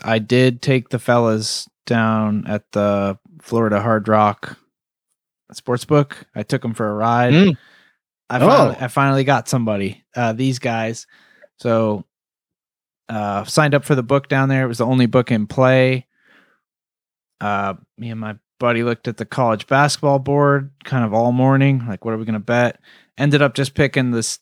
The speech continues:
Speaker 1: just the most confusing, wrong-looking line. We just steered right into it.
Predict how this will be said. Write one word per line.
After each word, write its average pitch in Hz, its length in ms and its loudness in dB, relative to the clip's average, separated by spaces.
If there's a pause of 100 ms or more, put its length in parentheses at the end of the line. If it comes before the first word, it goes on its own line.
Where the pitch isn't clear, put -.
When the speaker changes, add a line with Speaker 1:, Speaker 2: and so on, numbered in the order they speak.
(260)
Speaker 1:
just 139 360 -2
the 120 160 -2
most 135 360 0
confusing, 135 1000 0 (440)
wrong-looking 127 760 2
line. 139 380 0
We 127 80 -2
just - 220 -8
steered 131 480 -4
right 131 180 0
into 147 280 2
it. 151 200 0